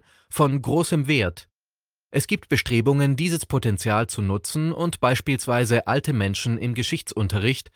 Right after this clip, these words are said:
mit Oberschülern zusammenzubringen. Eine gute Idee.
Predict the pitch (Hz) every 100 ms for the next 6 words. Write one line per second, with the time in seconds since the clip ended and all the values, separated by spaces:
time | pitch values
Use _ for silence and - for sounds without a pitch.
0 | _ - 143 - - 147 113 92 - 95
1 | 90 87 110 95 95 92 113 85 95 95
2 | 92 80 _ _ _ _ _ _ 131 139
3 | 139 120 202 175 151 135 135 95 80